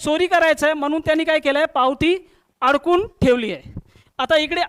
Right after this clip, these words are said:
अडकलेली ही पावती जी आहे ते काळ्या काचच्या मागे दुसरा वोटरला दिसणार नाही. आता दुसरा वोटर येतो आणि समजा त्यांनी कलिंगडला मत केलं.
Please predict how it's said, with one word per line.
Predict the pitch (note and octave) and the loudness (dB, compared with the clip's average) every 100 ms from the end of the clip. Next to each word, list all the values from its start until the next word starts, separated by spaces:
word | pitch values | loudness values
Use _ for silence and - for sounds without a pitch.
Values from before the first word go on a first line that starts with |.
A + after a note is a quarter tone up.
| - | -4
अडकलेली | C#4 F#4+ G#4 G#4 | 0 0 0 2
ही | F#4+ | 2
पावती | F#4 D#4 D4+ D4+ | 4 2 2 -2
जी | C#4 | 0
आहे | B3 A3+ | 0 0
ते | C#4 E4 | 0 -2
काळ्या | C#4+ C#4+ F4+ | 2 2 2
काचच्या | F4 - D#4 | 2 0 0
मागे | B3+ B3 D#4 | -2 -2 -4
दुसरा | D4+ D4 F#4+ | -4 0 2
वोटरला | F4+ D#4+ D#4 D4 D4 | 4 2 0 2 0
दिसणार | C#4 B3 C4+ B3+ C4 C#4 - _ _ _ | 0 -6 -2 0 0 -2 -8 _ _ _
नाही. | B3+ D#4 A#3+ E3+ D3+ _ _ _ _ - | 0 2 0 -4 -12 _ _ _ _ -6
आता | C#4+ D#4 | -2 -2
दुसरा | D#4+ F4+ F#4 | -2 0 2
वोटर | F4+ F4 E4+ | 2 2 2
येतो | C#4+ C4 A#3 C#4 - - | 2 -2 -4 -4 -8 -4
आणि | D4+ E4+ | -2 -2
समजा | - E4 E4+ F4+ | -2 -2 2 2
त्यांनी | E4+ D4 D4 F4+ - _ _ _ | 2 0 0 -2 -8 _ _ _
कलिंगडला | F4+ F4 E4+ D4+ D4+ | 2 4 2 2 2
मत | D#4 - | 0 -2
केलं. | G#3+ E3 | -8 -8